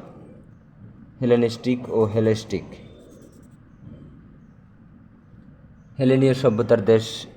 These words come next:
কোনটি? গ্রিস। গ্রিক ও গ্রিস শব্দ দুটি যথাক্রমে, আহ, জাতি ও দেশ। আগোরা অর্থ হলো,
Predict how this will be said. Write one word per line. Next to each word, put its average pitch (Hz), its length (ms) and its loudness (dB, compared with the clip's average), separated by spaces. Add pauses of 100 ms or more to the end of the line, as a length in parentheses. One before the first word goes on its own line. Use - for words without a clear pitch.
(140)
কোনটি? 117 320 -2 (480)
গ্রিস। 104 600 -6 (640)
গ্রিক 123 280 0
ও 120 80 2
গ্রিস 120 480 -2 (200)
শব্দ 107 200 -2
দুটি 110 280 -4
যথাক্রমে, 113 640 -2
আহ, - 1400 -6
জাতি 120 480 0
ও 107 180 -4
দেশ। - 640 -6 (520)
আগোরা 117 360 4
অর্থ 107 340 -6
হলো, 117 340 0